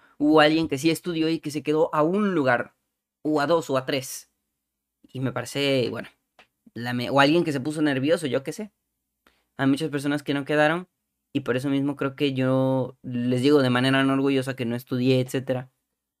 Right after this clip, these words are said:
Pero pues eso, yo no les puedo dar un consejo por eso. Lo único que puedo hacer es motivarlos. Y decirles que, principalmente, que muchas personas les van a decir que la universidad lo es todo, que ahí es donde empieza la vida,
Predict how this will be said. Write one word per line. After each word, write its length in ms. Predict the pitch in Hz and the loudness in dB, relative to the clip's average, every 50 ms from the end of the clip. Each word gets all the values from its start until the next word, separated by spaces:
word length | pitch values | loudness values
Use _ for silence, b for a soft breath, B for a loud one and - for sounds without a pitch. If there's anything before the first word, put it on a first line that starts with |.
| _ _ _ _ _ _ _ _ | _ _ _ _ _ _ _ _
Pero 180 | - 123 120 104 | -2 -2 -2 -2
pues 220 | - 123 127 131 | -4 -6 -4 -2
eso, 300 | 147 175 196 220 185 - _ _ _ - | -2 -2 -4 -6 -12 -12 _ _ _ -6
yo 160 | 127 135 147 | 0 2 2
no 60 | 156 165 | 4 4
les 180 | 170 170 160 | 2 2 0
puedo 180 | - 147 147 160 | 0 0 0 2
dar 120 | 165 165 | 2 0
un 80 | 175 175 | 0 -4
consejo 340 | 170 165 143 160 160 180 - | -6 -8 -6 -8 -8 -6 -4
por 120 | 151 143 | -4 -4
eso. 240 | 139 147 - 185 - _ _ _ _ _ _ _ _ _ _ _ _ _ | -4 -4 -8 -12 -14 _ _ _ _ _ _ _ _ _ _ _ _ _
Lo 100 | - 151 | 2 4
único 220 | 165 180 196 - 170 | 4 4 2 0 -2
que 100 | 185 170 | -4 0
puedo 140 | - 175 175 | 2 2 2
hacer 140 | 185 196 | 2 0
es 60 | 196 190 | 0 0
motivarlos. 760 | 190 175 - 147 127 135 139 135 120 120 - - - - _ _ _ _ _ _ _ _ _ _ _ _ _ _ _ _ _ _ - | -2 -2 -2 0 2 2 2 2 -2 -8 -12 -16 -20 -20 _ _ _ _ _ _ _ _ _ _ _ _ _ _ _ _ _ _ -4
Y 80 | 143 | -2
decirles 520 | 135 139 139 131 156 147 151 156 165 160 - | 0 0 0 2 2 2 4 4 2 0 0
que, 600 | - 147 135 131 127 127 127 123 123 123 123 120 - | 0 0 2 4 4 4 2 2 2 0 -2 -2 -2
principalmente, 760 | 147 147 147 151 - 226 247 240 220 220 220 - - - - _ _ _ _ _ _ _ _ _ _ _ _ _ _ _ _ _ _ _ _ _ _ _ _ _ _ _ _ _ _ _ _ _ _ - | -2 -2 0 0 0 0 0 0 -2 -4 -6 -6 -8 -10 -10 _ _ _ _ _ _ _ _ _ _ _ _ _ _ _ _ _ _ _ _ _ _ _ _ _ _ _ _ _ _ _ _ _ _ -2
que 80 | 170 160 | -2 0
muchas 440 | 170 196 233 269 - - 381 330 | 0 0 -2 -2 -2 -4 -6 -6
personas 400 | - 202 190 175 202 214 226 226 | -4 -4 -4 -2 -2 -2 -2 -2
les 140 | 214 190 170 | -2 -4 -2
van 180 | 165 175 185 196 | -2 -2 0 0
a 40 | 180 | -2
decir 300 | 170 165 - 170 175 170 | -2 -2 -2 -4 -2 -2
que 140 | - 139 | 0 0
la 100 | 135 131 | 2 2
universidad 520 | 135 135 127 131 131 127 131 139 131 135 135 | 2 2 2 0 -2 -2 0 0 0 0 0
lo 100 | 131 131 | 0 -2
es 160 | 127 127 - | -2 -2 -2
todo, 340 | - 127 143 156 185 - _ _ _ _ _ _ _ _ _ _ _ | -2 -2 -2 -2 -6 -12 _ _ _ _ _ _ _ _ _ _ _
que 100 | - 123 | -4 -2
ahí 160 | 123 127 135 | 0 0 2
es 80 | 147 147 | 2 2
donde 180 | 147 143 135 131 | 2 0 0 0
empieza 320 | 127 131 135 131 147 135 | -2 -4 -4 -4 -2 0
la 120 | 127 123 | 0 2
vida, 340 | 123 139 151 165 180 196 - | 2 2 2 0 -2 -4 -10